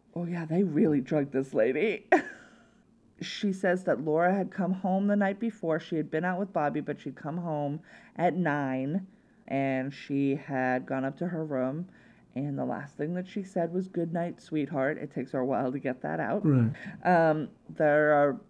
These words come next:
Speaker 1: uh, police up in her, uh, Laura's bedroom, and they find her diary. And it's one of those little diaries that rev-, involves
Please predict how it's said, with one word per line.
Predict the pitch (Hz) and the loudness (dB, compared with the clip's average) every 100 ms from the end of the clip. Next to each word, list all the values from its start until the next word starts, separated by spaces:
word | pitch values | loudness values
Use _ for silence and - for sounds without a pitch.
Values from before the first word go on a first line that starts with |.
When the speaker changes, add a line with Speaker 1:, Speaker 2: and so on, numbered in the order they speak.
| - | 0
Speaker 1:
uh, | 151 | 0
police | 135 202 202 | 0 -2 0
up | 214 202 - | -2 -2 -4
in | 175 175 175 175 | -2 -2 -2 -4
her, | - 190 180 - | -4 0 0 2
uh, | 160 147 | 0 0
Laura's | 151 165 175 180 185 | 4 4 4 2 -2
bedroom, | 156 135 - 135 143 185 - - - | -2 0 -2 -4 -4 -6 -8 -14 -6
and | 151 147 | -4 -2
they | 143 | -2
find | - - 196 180 208 | -4 -6 -2 0 0
her | - 175 | 0 -4
diary. | 180 - 151 180 196 131 98 92 104 190 - _ _ _ _ _ _ | -4 -2 2 4 4 2 0 -2 -4 -6 -10 _ _ _ _ _ _
And | 180 180 | 0 2
it's | 180 185 | 0 -2
one | 180 175 | -2 0
of | 208 | 0
those | 190 180 165 | 4 2 2
little | 156 147 165 170 | 0 2 2 2
diaries | 156 147 151 147 139 143 151 - _ _ | 2 4 4 2 0 -2 -6 -10 _ _
that | 160 156 - | 0 0 0
rev-, | 147 147 156 139 147 - _ - | -4 -6 -4 -2 -4 -12 _ -6
involves | 156 160 151 147 151 - | -4 2 4 2 -2 -16